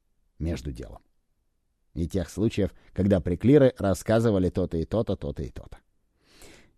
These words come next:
Я провёл для вас не так уж много демонстраций. Поэтому я думаю, что, вероятно,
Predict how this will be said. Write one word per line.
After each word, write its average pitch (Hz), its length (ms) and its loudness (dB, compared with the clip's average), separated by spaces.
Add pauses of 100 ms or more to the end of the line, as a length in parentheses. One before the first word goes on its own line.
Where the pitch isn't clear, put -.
Я 107 180 6
провёл 110 280 4
для 92 160 2
вас 101 200 0
не 101 100 4
так 101 200 0
уж 90 120 -6
много 90 260 0
демонстраций. 82 720 -4 (1500)
Поэтому 180 320 8
я 160 140 10
думаю, 147 300 8
что, - 140 2
вероятно, 120 760 6